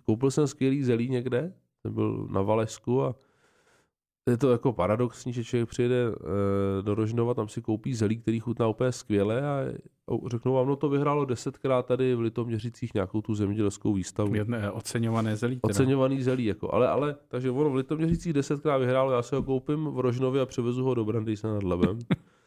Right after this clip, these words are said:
Speaker 1: A to zelí bylo skvělý prostě. Bylo fakt geniální. A, a, a když se to tak jako vemeš, tak na tom nic není, že jo? To je jenom kmín a sůl a, a z-, nějaký kvašení a důležitý je mít to dobrý zelí.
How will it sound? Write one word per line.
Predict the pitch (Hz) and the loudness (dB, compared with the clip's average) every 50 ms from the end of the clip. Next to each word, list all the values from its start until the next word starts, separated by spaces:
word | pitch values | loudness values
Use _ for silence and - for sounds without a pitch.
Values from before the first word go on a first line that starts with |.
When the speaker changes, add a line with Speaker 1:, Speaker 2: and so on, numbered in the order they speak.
| _ _ - - - - | _ _ -20 -16 -12 -8
Speaker 1:
A | 104 | -2
to | - 127 | -2 0
zelí | 120 123 131 147 147 | 2 2 2 2 2
bylo | 156 160 151 | 0 -2 -2
skvělý | - - 151 147 135 113 | -2 -6 -6 -6 -6 -8
prostě. | 104 101 98 95 - _ - 87 | -12 -16 -20 -20 -16 _ -12 -6
Bylo | 110 131 | -4 -4
fakt | 127 - 165 160 | 0 2 2 2
geniální. | 156 151 156 147 139 120 117 120 127 131 135 147 160 165 - _ _ _ _ _ _ _ _ _ _ _ _ _ _ _ | 2 0 2 0 2 2 0 0 -2 -2 -6 -8 -10 -12 -16 _ _ _ _ _ _ _ _ _ _ _ _ _ _ _
A, | 123 117 113 113 113 - - - _ _ _ _ | 4 4 4 4 4 2 -2 -6 _ _ _ _
a, | - 110 107 107 107 107 107 107 107 110 107 - - _ - | -2 0 2 2 2 2 2 2 0 0 -2 -4 -6 _ -12
a | 110 - _ _ _ _ - | -12 -12 _ _ _ _ -2
když | 143 135 | -2 0
se | - 165 151 | 2 0 0
to | - 165 | 0 0
tak | - 160 151 - | -2 0 0 0
jako | 151 151 - 147 | -2 -2 0 2
vemeš, | 135 139 151 147 | 2 2 0 -2
tak | - 143 143 | -2 -2 -2
na | 143 139 | -2 0
tom | - 151 | 0 0
nic | 165 170 160 - | 0 -2 0 0
není, | 151 151 139 104 90 | 0 0 2 0 -2
že | 95 101 | -4 -6
jo? | 95 92 | -6 -6
To | - - | -4 -2
je | 98 107 | 0 0
jenom | 117 120 113 | 0 0 -2
kmín | 113 - 110 113 123 139 | -2 -2 0 0 2 2
a | 135 | 0
sůl | 123 - - 110 107 117 135 165 180 160 - _ _ _ _ - - | 0 0 0 2 2 2 2 0 -4 -6 -8 _ _ _ _ -8 -8
a, | 110 - _ - | -8 -8 _ -6
a | 113 | -6
z-, | 117 123 127 | -4 -2 0
nějaký | 123 117 117 - 139 123 | 0 0 0 -2 -4 0
kvašení | - 110 104 - - 123 127 147 156 | 0 0 0 0 0 -2 0 0 0
a | 147 | 0
důležitý | 139 131 127 127 127 127 131 127 - 135 | 0 0 0 0 0 0 -2 -2 0 0
je | 135 | 0
mít | 139 139 135 | 0 0 0
to | - 135 | 0 0
dobrý | 135 131 127 117 107 104 | 0 0 0 0 -2 0
zelí. | 101 107 107 110 127 147 160 | 0 0 0 0 -2 -4 -8